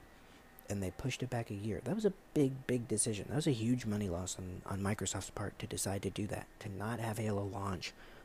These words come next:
with the new console. That's what they were touting the whole time. And then to, to, to say, "Oh, yeah, we're gonna push it back a year."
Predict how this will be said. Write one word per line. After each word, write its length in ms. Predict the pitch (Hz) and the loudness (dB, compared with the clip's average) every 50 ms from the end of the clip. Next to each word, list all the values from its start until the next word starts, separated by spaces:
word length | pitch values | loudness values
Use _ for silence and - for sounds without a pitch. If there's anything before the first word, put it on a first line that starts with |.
| - - - | -16 -4 -2
with 220 | 95 104 98 - | 0 0 0 0
the 80 | - 95 | -2 -2
new 160 | 92 87 85 - | -2 -2 -4 -4
console. 420 | - - 85 85 - - - - - - - - - - - - - - - - | -6 -8 -8 -8 -8 -10 -10 -12 -12 -16 -20 -20 -20 -20 -20 -20 -20 -20 -12 -6
That's 220 | - 113 117 - - | -4 -2 -2 2 4
what 100 | 131 123 | 4 6
they 80 | 143 | 6
were 80 | 135 127 | 6 6
touting 360 | - - 160 160 143 110 95 98 104 | 4 2 0 0 0 0 -4 -4 -6
the 80 | 107 | -4
whole 100 | 107 110 | -4 -4
time. 260 | - - 147 135 107 - - - - - - - - - | -2 -2 -2 -2 -2 -4 -8 -14 -14 -14 -16 -16 -6 0
And 160 | - 104 101 | 0 4 6
then 220 | 104 120 127 131 123 | 6 6 6 6 4
to, 160 | - 127 104 - - | 2 0 -2 -2 -2
to, 120 | - 123 117 - - - - | -4 -4 -4 -4 -6 -4 -2
to 120 | - 113 | 0 2
say, 240 | - - 117 113 113 | 4 6 6 6 6
"Oh, 160 | 127 156 165 | 6 6 6
yeah, 140 | 156 156 147 | 6 4 2
we're 100 | 135 135 | 2 2
gonna 140 | 151 147 143 | 0 2 2
push 140 | 151 147 | 0 0
it 40 | 151 | 2
back 180 | 139 139 139 - | 2 2 2 4
a 20 | 127 | 4
year." 160 | 117 117 | 2 2